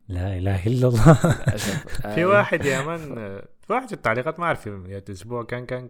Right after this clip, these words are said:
Speaker 3: كاتب إنه بيسمع في أبل بودكاست وجاء، وجاء عشان يكتب comment لأنه المتغاظ من عشان أنا بارد يا مان.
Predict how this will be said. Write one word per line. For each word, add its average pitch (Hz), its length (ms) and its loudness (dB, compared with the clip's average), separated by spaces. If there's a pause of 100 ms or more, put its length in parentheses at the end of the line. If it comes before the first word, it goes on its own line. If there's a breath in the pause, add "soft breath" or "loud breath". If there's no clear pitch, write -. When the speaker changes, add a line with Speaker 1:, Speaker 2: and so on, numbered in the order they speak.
Speaker 3:
كاتب 117 300 -8
إنه 85 360 -14 (340)
بيسمع 101 360 -4
في 87 300 -10
أبل 92 160 -12
بودكاست 92 640 -12 (580)
وجاء، 113 460 0
وجاء 113 140 -4
عشان 104 200 -6
يكتب 110 200 -6
comment 104 400 -8
لأنه 104 200 -10
المتغاظ 98 420 -6
من 95 60 -12
عشان 85 280 -12
أنا 95 140 -10
بارد 90 320 -8
يا - 120 -20
مان. - 100 -20